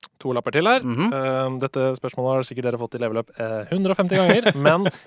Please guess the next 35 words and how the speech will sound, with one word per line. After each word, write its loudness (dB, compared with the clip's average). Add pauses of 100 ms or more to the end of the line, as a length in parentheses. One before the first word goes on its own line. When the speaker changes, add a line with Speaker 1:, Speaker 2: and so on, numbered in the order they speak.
(100)
Speaker 1:
vi 0
har 2
ikke -4
fått 0
det 2
før, 2
så -2
vi 0
tar 0
det 0
nå 2
med 2
en 2
gang. 0 (720)
Hva 0
er 0
deres -4
tre -4 (100)
favorittspill -6 (180)
gjennom -6 (180)
tidene? -4 (220)
Speaker 2:
Åh. -6 (100)
Speaker 1:
Hilsen -6 (100)
Jonas. -8
Speaker 2:
Wow. 2
Speaker 1:
Og -2
mens 0
dere 4
tenker, -4
jeg -2
har 0
forberedt -6
meg -6
litt -12
grann, 0